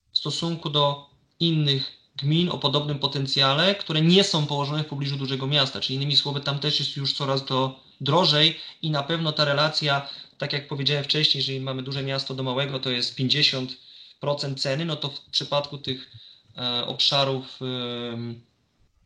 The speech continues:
ym, które przynależą do aglomeracji miejskich czy, czy są położone w pobliżu, już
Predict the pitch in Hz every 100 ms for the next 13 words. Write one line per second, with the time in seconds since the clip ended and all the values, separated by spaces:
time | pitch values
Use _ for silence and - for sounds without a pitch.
0 | _ _ _ - - - - 127 123 -
1 | _ _ _ _ _ - 117 117 120 117
2 | 123 120 117 117 113 120 135 131 131 127
3 | - - - - 131 120 123 123 120 117
4 | - 127 123 117 - - - -